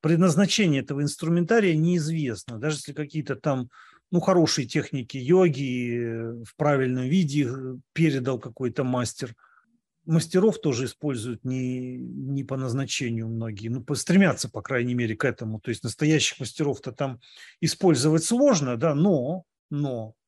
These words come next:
люди именно этого и хотят. То есть они хотят, э, с-, чтоб их эго сохранилось.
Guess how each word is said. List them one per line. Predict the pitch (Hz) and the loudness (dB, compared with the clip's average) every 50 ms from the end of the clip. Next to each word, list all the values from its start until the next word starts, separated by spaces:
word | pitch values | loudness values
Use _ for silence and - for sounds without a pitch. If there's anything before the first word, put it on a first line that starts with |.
| _ _ _ _ - | _ _ _ _ -8
люди | 123 143 190 180 170 190 | -2 0 0 0 0 0
именно | - - 180 175 160 160 160 | -2 -2 -2 0 2 2 2
этого | 180 170 - 165 151 | 2 0 0 0 0
и | 156 | 0
хотят. | 143 - - 156 - - - 131 113 - - - - _ _ _ _ _ _ _ _ _ _ _ _ _ _ _ _ _ _ | 0 -2 -2 -4 -4 -2 -4 -4 -4 -6 -8 -16 -20 _ _ _ _ _ _ _ _ _ _ _ _ _ _ _ _ _ _
То | - - | -18 -16
есть | - - | -12 -8
они | 147 139 156 160 | -6 -4 -4 -4
хотят, | - 151 120 - 175 180 170 175 - - | -4 -6 -4 0 0 0 0 -2 -8 -14
э, | - 156 143 139 139 127 | -10 -10 -8 -8 -8 -10
с-, | - - | -10 -12
чтоб | - - 160 135 - | -8 -6 -6 -6 -2
их | - 180 - - - | -2 -2 -2 0 2
эго | 160 156 117 123 | 2 2 2 0
сохранилось. | - - - - - 147 147 151 139 117 107 107 104 - - - | -2 -4 -6 -2 0 2 2 4 2 2 0 -4 -6 -10 -12 -14